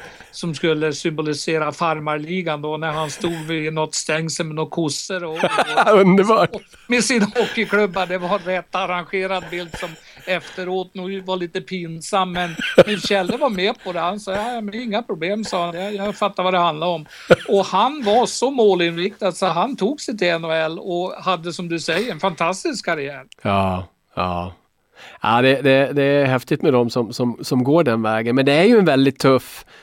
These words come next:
Speaker 2: tuff värld att hamna i och liksom försöka etablera sig i. Du har ju träffat otal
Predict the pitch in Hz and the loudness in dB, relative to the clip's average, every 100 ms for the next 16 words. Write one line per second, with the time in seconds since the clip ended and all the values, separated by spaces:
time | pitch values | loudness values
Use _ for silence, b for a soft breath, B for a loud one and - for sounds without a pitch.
0 | b - 147 123 135 143 135 135 131 135 | b 2 2 4 2 2 4 2 2 2
1 | 127 190 185 127 123 127 123 123 120 127 | 4 4 6 6 6 4 2 0 0 2
2 | 151 175 208 180 160 139 113 113 117 117 | 2 4 4 4 4 4 4 2 2 2
3 | 131 135 135 139 127 120 - 139 123 - | 4 6 4 4 0 -2 -2 -4 -2 2
4 | 175 170 | 6 6